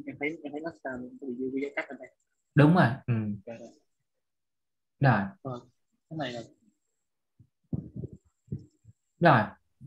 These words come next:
Speaker 2: Rồi bây giờ em coi thử kết quả của nó là cái gì hả? Cái nào là cái output của nó thì em thử,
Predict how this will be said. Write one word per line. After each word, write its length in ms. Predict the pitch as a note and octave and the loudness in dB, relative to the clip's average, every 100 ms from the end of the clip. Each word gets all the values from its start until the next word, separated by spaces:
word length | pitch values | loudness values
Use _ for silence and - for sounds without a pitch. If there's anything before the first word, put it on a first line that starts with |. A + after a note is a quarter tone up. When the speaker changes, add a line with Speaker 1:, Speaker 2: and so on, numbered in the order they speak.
| - - - - - | -20 -20 -20 -12 6
Speaker 2:
Rồi 120 | D#3 | 8
bây 100 | F3 | 12
giờ 140 | E3+ | 10
em 180 | D3+ E3+ | 10 8
coi 180 | E3+ E3+ E3 | 8 8 8
thử 160 | C#3+ - | 2 6
kết 140 | G#3 C#3 | 4 8
quả 380 | A#2+ G#2 E3 F#3+ | 6 6 4 4
của 100 | D3+ | 4
nó 140 | F3 | 6
là 140 | G3 C#3 | 6 6
cái 100 | E3 | 2
gì 280 | C#3+ A2+ A2 _ _ _ - | 0 -2 -4 _ _ _ 2
hả? 340 | C3+ D#3+ - _ _ _ D3+ D3+ | 4 4 -2 _ _ _ -2 4
Cái 100 | F#3 | 6
nào 200 | E3 B2 | 8 8
là 100 | C3 | 6
cái 140 | E3 D3 | 6 6
output 320 | C#3+ F3+ G3 | 6 8 6
của 160 | G3 A#2+ | 6 2
nó 260 | D3+ D3 F#3+ | 4 4 2
thì 80 | C#3+ | 2
em 140 | C3+ | 0
thử, 260 | A2 C3 | 2 0